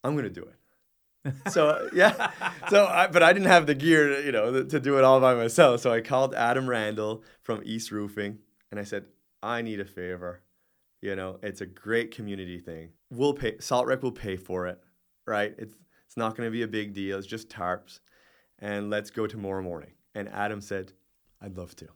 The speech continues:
Speaker 1: And it's great because it's not even a company from Clare. It's a company from this area. And that, that really speaks to the collaboration that I'm hoping to nurture here. I'm trying to do this borderless Acadian culture,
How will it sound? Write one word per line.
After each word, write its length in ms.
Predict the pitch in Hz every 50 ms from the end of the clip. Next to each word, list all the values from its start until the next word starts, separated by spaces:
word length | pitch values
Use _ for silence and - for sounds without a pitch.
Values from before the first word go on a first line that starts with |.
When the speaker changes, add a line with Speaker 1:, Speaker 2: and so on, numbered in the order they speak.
| _ -
Speaker 1:
And 260 | 120 120 120 127 127
it's 260 | 139 - 170 165 - -
great 280 | - 170 190 180 165
because 240 | 127 123 123 113 98
it's 120 | 104 - 117
not 200 | 117 123 139 160
even 160 | 180 175 180
a 60 | 160 160
company 360 | - 147 127 127 131 127 127
from 200 | 123 127 120 117
Clare. 440 | - - - 92 87 87 85 90 - _ _ _ _ _ _ -
It's 160 | 117 110 -
a 40 | 107
company 380 | - - 110 107 104 107 104 104
from 320 | 101 - 98 95 90 90 - _ _ _
this 340 | - - - 117 113 113 113
area. 380 | 110 98 98 95 95 95 95 -
And 140 | - 104 98
that, 260 | 101 104 104 - - _ _ _ _ _ _ _ _ _ -
that 180 | 117 120 123
really 340 | 123 113 117 127 131 131 127
speaks 360 | 127 - - - 120 104 -
to 100 | - 120
the 80 | 107 104
collaboration 960 | 104 - - 123 113 101 98 104 104 104 101 98 101 101 101 101 - 113 101
that 120 | 101 95 90
I'm 100 | 87 87
hoping 440 | - 107 101 98 - 101 98 98 98 - -
to 320 | 107 101 92 90 90 90 _ _ _ _ _ _ _ _ _ _ _ _ _
nurture 480 | - 120 127 127 120 117 113 - 107 101
here. 220 | 90 95 90 76 67 78
I'm 100 | 87 92
trying 280 | - - - 104 107
to 80 | 104 95
do 280 | 95 98 107 113 110 104
this 200 | 98 95 92 98
borderless 880 | 98 95 90 95 104 107 113 117 117 113 113 113 113 113 113 113 110 113
Acadian 560 | 107 - - 110 101 98 101 104 101 101 101
culture, 720 | 101 - 98 87 87 87 - - 95 90 90 87 90 90